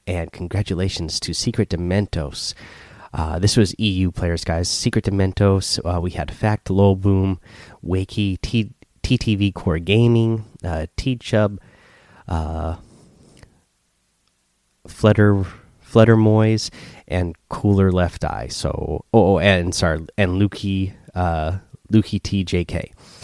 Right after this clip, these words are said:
So congratulations to all those players. In Asia, we had Taka Muram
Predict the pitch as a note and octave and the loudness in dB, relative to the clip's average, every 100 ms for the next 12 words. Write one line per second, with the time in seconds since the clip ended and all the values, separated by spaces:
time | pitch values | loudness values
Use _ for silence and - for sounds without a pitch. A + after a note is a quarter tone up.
0 | - - - D#2 D#2+ D#2+ G2 G#2+ G#2+ G#2 | -20 -8 -4 -4 -6 -4 2 2 4 0
1 | G2+ - F2+ - F2+ F#2 G#2 G#2+ - - | 0 -4 -4 -2 0 2 4 4 2 2
2 | G2+ G2+ G2+ - - - - - _ _ | 2 4 2 -4 -14 -20 -20 -20 _ _
3 | - G2+ F#2+ F#2+ - A2+ A#2+ - F2+ F#2 | -4 0 0 -2 -4 -2 -2 0 -2 -2
4 | F2 F2+ F2+ E2+ - _ _ _ _ - | -6 -2 -2 -2 -4 _ _ _ _ -2
5 | A2+ - A#2+ G#2+ G2+ F#2+ F#2 F#2 A2+ D3 | -2 0 4 4 4 4 4 4 2 0
6 | F#3 | -2